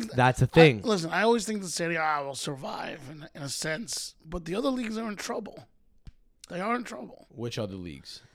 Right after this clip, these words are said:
Speaker 2: Like the Dutch league?
Speaker 1: Bundesliga, yeah, the Dutch league.
Speaker 2: The
Speaker 1: The
Speaker 2: leagues that export. The Italian league doesn't export that much because the best Italian players do tend to stay there.
Speaker 1: They wanna stay.
Speaker 2: And there is a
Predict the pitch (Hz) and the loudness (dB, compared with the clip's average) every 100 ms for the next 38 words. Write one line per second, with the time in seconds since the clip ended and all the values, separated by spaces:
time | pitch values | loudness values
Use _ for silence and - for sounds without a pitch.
0 | - 104 113 107 104 - 143 143 151 143 | -20 -12 -8 -2 -2 -2 -4 -2 -2 -4
1 | - 160 190 214 202 190 208 214 220 220 | -8 -2 2 2 2 0 -2 0 -2 -2
2 | 214 269 208 - - 175 202 240 170 202 | -2 -4 -4 -8 -14 -8 -6 -4 -2 -2
3 | 208 196 135 165 180 147 143 131 - 143 | -2 0 2 4 6 6 6 4 0 2
4 | 123 80 104 143 139 180 208 190 190 147 | 0 0 -2 -2 0 0 2 2 2 -2
5 | - - 151 135 147 143 135 - - 127 | -12 -18 -6 2 4 4 0 -4 -2 -2
6 | - 117 90 113 107 - 107 120 104 107 | 0 -2 -2 -4 -8 -8 -10 -8 -8 -6
7 | 120 120 110 117 110 107 95 104 95 87 | -6 -6 -8 -10 -8 -8 -8 -8 -8 -8
8 | 87 92 85 92 87 - 76 78 62 160 | -10 -12 -10 -10 -10 -12 -12 -12 -4 0
9 | 180 214 170 151 - - _ _ _ 104 | 2 2 0 -6 -12 -18 _ _ _ -6
10 | 101 101 107 104 | -2 -2 -2 -4